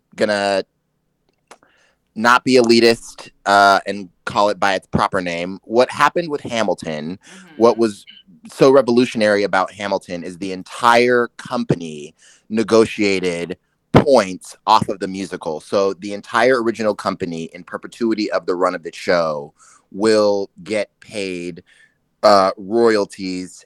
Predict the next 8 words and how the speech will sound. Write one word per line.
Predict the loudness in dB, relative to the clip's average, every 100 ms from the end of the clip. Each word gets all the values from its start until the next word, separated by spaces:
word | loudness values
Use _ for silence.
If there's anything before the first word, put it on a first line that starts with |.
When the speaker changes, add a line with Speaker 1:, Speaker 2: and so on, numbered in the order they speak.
| _
Speaker 1:
every | -2 -2 -2
week | -4 -8 -12 -12
because | -12 -6 -6 -2
they | 0 0 -2 -6 -10 _ _ -12 2
built | 4 4 0
the | -6
show. | 2 2 2 -4
Like, | -8 -8 -10